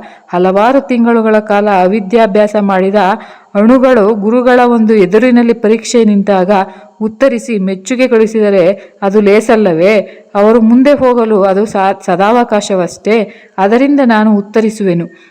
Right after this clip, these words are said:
ಅಂತ ಹೇಳ್ತಾರೆ. "ಭಲೆ ಮಗಳೇ" ಅಂತ ಬಸವಣ್ಣನವರು ಕೂಡ ಉದ್ಗರಿಸ್ತಾರೆ. ಇನ್ನ ಸಿಪ್ಪೆಯನ್ನ ಕಳಚಿ ಹೊರಗಡೆ ಇಟ್ಟರೆ ಕ್ರಿಮಿಗಳು ಮುತ್ತುವುದು ಬಹುಸಹಜ.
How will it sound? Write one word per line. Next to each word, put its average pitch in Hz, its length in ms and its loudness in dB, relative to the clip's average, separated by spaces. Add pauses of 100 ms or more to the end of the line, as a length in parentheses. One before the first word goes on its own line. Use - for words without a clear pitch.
(240)
ಅಂತ 202 220 -2
ಹೇಳ್ತಾರೆ. 180 960 -2
"ಭಲೆ 220 300 2
ಮಗಳೇ" 208 520 2
ಅಂತ 190 220 -2
ಬಸವಣ್ಣನವರು 202 840 0
ಕೂಡ 185 220 -2
ಉದ್ಗರಿಸ್ತಾರೆ. 175 1120 -4 (140)
ಇನ್ನ 254 140 0 (160)
ಸಿಪ್ಪೆಯನ್ನ 311 480 0
ಕಳಚಿ 262 360 0
ಹೊರಗಡೆ 233 420 2
ಇಟ್ಟರೆ 220 280 0
ಕ್ರಿಮಿಗಳು 226 500 2
ಮುತ್ತುವುದು 202 480 -2
ಬಹುಸಹಜ. 190 600 -2